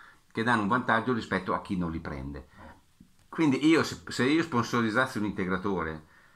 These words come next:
potrei benissimo dire, con cognizione di causa e nella verità, potrei dire, "Grazie a questo integratore o questi integratori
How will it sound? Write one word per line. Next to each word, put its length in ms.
potrei 300
benissimo 500
dire, 540
con 140
cognizione 400
di 100
causa 480
e 80
nella 220
verità, 600
potrei 280
dire, 400
"Grazie 500
a 20
questo 260
integratore 600
o 120
questi 300
integratori 760